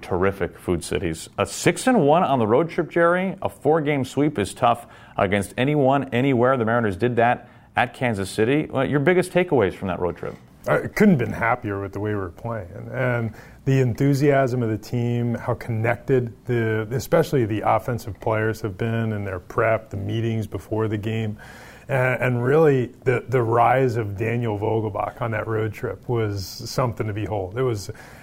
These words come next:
Speaker 2: uh, a long time in, in coming and really enjoyable to watch. So I thought the starting pitching, like it has been most of the year, wa-, was solid. The offense was explosive, and the bullpen most nights was just enough.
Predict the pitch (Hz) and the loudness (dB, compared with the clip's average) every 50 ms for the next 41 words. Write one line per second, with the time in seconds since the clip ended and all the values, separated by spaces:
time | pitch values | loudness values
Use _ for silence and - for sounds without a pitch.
0 | - - - 120 117 113 113 113 110 - - - - - - - - - 139 131 | -10 -4 0 2 2 4 2 2 0 -2 -8 -16 -20 -20 -20 -10 -2 0 2 4
1 | 123 131 127 135 131 131 120 - 127 123 123 123 123 120 120 117 113 113 110 110 | 4 4 4 4 4 2 0 -2 -2 -2 0 0 0 0 0 -2 -2 -2 -2 -4
2 | 120 120 113 110 107 104 101 98 95 - - - 123 120 127 139 143 156 147 - | -2 -2 -2 -2 -2 -4 -6 -6 -8 -10 -8 -4 -4 -2 -2 -2 -4 -6 -6 -6
3 | - 123 120 117 113 110 110 110 107 107 104 104 101 - - - - - - - | -4 -2 -2 0 0 -2 -2 -2 -2 -4 -4 -6 -6 -8 -12 -18 -20 -20 -20 -20
4 | - - 113 107 107 117 127 127 123 123 123 117 113 110 104 101 110 110 110 107 | -14 -10 -6 -2 0 2 4 4 4 4 4 2 2 0 -2 0 0 0 0 0
5 | 101 107 107 101 101 98 98 98 - - - - - - - 135 117 117 113 - | -2 -2 -4 -4 -4 -4 -6 -6 -6 -8 -8 -10 -14 -6 -4 -2 -2 -2 -2 -6
6 | - - - - - 120 - - 131 127 127 120 - 113 117 120 113 110 107 101 | -10 -18 -10 -6 -4 -2 2 4 4 4 4 2 -2 -4 -4 -2 -2 -2 -2 -4
7 | - - - 123 127 123 120 113 - 123 117 117 - 127 120 117 117 117 113 117 | -4 -2 0 2 2 2 0 -2 -2 -2 -2 -2 -2 -2 -2 -2 -2 -4 -6 -8
8 | 147 - - 131 127 120 123 120 123 127 123 117 101 123 117 113 110 110 113 - | -10 -6 -2 0 2 2 2 2 2 2 2 0 -2 -2 -2 -2 -2 -2 -2 -4
9 | - 110 95 104 101 104 104 107 110 107 104 101 101 98 104 107 - 117 110 107 | -6 -6 -6 -6 -6 -4 -4 -4 -2 -2 -4 -4 -4 -4 -6 -6 -8 -6 -6 -4
10 | 104 101 101 98 90 - - - 107 104 107 117 127 131 135 123 - - - - | -4 -4 -4 -6 -8 -8 -4 -2 0 2 2 2 2 0 -2 -4 -8 -14 -20 -20
11 | - - 110 113 123 113 120 120 120 - - 127 123 117 113 - 110 101 98 95 | -12 -6 -6 -2 0 2 2 2 2 0 -2 -2 -2 -4 -4 -6 -6 -6 -6 -8
12 | 95 - - - - - - - 107 113 117 123 120 - - 139 139 135 - - | -10 -10 -12 -14 -14 -10 -6 -2 -2 0 0 -2 -2 -2 -2 -2 -2 -2 -4 -8
13 | - - - - - 123 120 117 110 101 113 113 117 - - 135 127 123 120 117 | -18 -20 -20 -10 -6 -4 -2 -2 -2 0 2 2 2 0 -2 -4 -2 -2 -2 -2
14 | 113 113 113 - - 113 127 127 - - 110 98 - 113 101 - - 123 127 123 | -2 -2 -2 -4 -4 -6 -6 -6 -8 -8 -10 -8 -8 -10 -10 -10 -10 -12 -12 -12
15 | 107 - | -14 -18